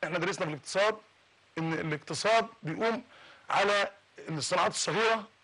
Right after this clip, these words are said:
الاقتصاد اللي يقوم صح هيقوم على المنتج الصغير ده احنا عاوزينه، بيشغل اخوه، بيشغل ابن اخوه، بيشغل قريبه، بنصنع دوائر بتخدم اقتصادنا وتخدم بلدنا وترد على الناتج القومي. الصغير ده عاوز اي حاجه،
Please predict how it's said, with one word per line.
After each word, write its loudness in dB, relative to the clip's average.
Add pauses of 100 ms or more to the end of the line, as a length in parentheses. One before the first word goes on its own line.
الاقتصاد -2
اللي 0
يقوم 0
صح 0 (280)
هيقوم -2
على 2
المنتج -4
الصغير 0
ده 0
احنا -2
عاوزينه، -2 (300)
بيشغل 2
اخوه، -4
بيشغل 2
ابن -2
اخوه، -2
بيشغل 0
قريبه، -4 (400)
بنصنع 0
دوائر 4 (100)
بتخدم -2
اقتصادنا 0
وتخدم -2
بلدنا 2
وترد -2
على 2
الناتج 2
القومي. 0 (720)
الصغير 0
ده 2
عاوز 2
اي 2
حاجه، 0